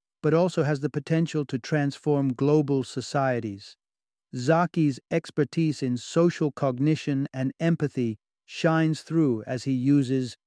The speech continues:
rigorous scientific research to underpin his insights, making the case for empathy as a skill that can and must be developed for the greater good. This book is a must-read for psychology enthusiasts keen on understanding the mechanics that underpin empathetic interactions,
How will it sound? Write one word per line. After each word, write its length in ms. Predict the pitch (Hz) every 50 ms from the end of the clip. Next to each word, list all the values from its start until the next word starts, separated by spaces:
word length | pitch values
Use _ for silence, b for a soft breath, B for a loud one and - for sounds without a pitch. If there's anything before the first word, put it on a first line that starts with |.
| _ _ _
rigorous 520 | - 135 143 175 180 160 156 143 135 127
scientific 720 | - - - 147 143 143 143 139 131 - 151 131 139 131 -
research 520 | 139 151 143 - - 127 117 110 - - _
to 100 | - 127
underpin 580 | 131 139 147 139 135 123 - 151 151 135 127
his 160 | 123 131 120
insights, 600 | 127 139 139 127 - 131 117 113 117 - - - _ _ _ _ _ _ _ _ _ _ _ _
making 320 | - 151 156 156 - 170 165
the 100 | 151 143
case 300 | - - 156 151 139 -
for 160 | - 135 131
empathy 540 | - 147 160 151 - 135 - - 127 123 123
as 100 | 120 110
a 80 | 131
skill 380 | 120 - - - 151 143 139 139
that 260 | 123 127 123 120 -
can 480 | - - 151 147 139 139 143 143 139 143 -
and 300 | - 131 131 131 131 127
must 440 | 131 147 160 135 110 - - - - _ _ _ _ _
be 120 | - 139
developed 440 | 123 135 120 127 143 135 120 113 _
for 140 | - - 131
the 80 | 120 120
greater 340 | 117 131 131 127 - 127
good. 300 | 117 117 127 123 110 104 - _ _ _ _ _ _ _ _ _ _ _ _
This 180 | - 165 165 -
book 300 | - - 185 175 - -
is 100 | 165 135
a 80 | 143
must-read 560 | 139 147 160 156 - - - 151 147 143 139 -
for 100 | - 131
psychology 680 | - - 147 135 127 - 151 147 147 139 123 135 131
enthusiasts 640 | 127 127 - 151 151 147 131 139 139 131 123 - -
keen 400 | _ - 165 165 165 160 156 147
on 140 | 139 131 131
understanding 640 | 135 135 135 131 - - - 143 139 139 135 135 131
the 80 | 127 127
mechanics 560 | 131 123 - - 147 147 135 127 117 - -
that 160 | - 123 120
underpin 600 | 131 131 127 127 113 - 151 143 135 120 123 -
empathetic 560 | 135 143 139 - 135 - - 139 131 131 -
interactions, 840 | - 131 127 - 127 135 139 143 - - - 120 107 107 107 - -